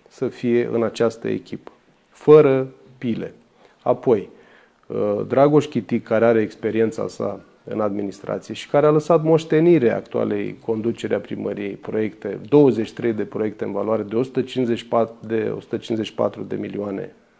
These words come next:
uh, de cincizeci și patru de milioane de euro, va face parte din echipă și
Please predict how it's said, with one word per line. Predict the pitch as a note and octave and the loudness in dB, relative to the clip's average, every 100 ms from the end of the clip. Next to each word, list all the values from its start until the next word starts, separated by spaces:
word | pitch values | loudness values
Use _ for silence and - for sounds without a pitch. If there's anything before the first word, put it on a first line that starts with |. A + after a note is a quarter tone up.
| - | -20
uh, | - - - - | -20 -18 -18 -12
de | G#2+ | -10
cincizeci | - C3+ A2+ | -4 -2 -2
și | - | -2
patru | A2+ A2+ | -4 -4
de | G#2 | -8
milioane | G2+ G2 G#2 | -8 -6 -6
de | F2+ G2+ | -4 0
euro, | D3+ B2 G#2+ - _ _ - - - _ | 2 2 0 -6 _ _ -20 -20 -20 _
va | - B2 | -4 0
face | - D#3+ C3+ | 4 2 2
parte | C3+ B2+ A#2+ | 4 4 4
din | G#2+ G#2+ | -2 -2
echipă | G2+ - D3 D3+ | -2 -6 0 0
și | C3+ - C3+ | 0 -4 -4